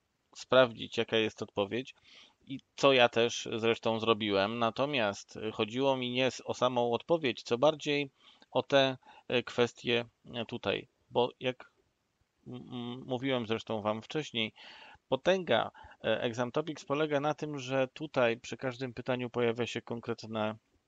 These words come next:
odniesienie, konkretne miejsce, w którym można znaleźć, e, więcej informacji na ten temat i samemu poczytać. W związku z czym przy następnej,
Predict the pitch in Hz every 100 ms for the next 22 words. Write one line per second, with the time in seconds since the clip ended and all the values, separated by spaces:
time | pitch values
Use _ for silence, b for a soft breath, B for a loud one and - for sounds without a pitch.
0 | _ - 104 110 101 107 98 - 101 120
1 | - 110 107 123 135 - 101 - - 98
2 | 101 104 110 107 101 104 101 101 104 -
3 | B B B B B - - 107 104 123
4 | 127 120 113 107 113 117 110 110 107 107
5 | 101 110 104 - 107 107 - _ _ -
6 | 107 101 101 - 87 - - - - B
7 | B B - 139 202 190 220 - 214 180
8 | 160 135 120 208 247 - 143 110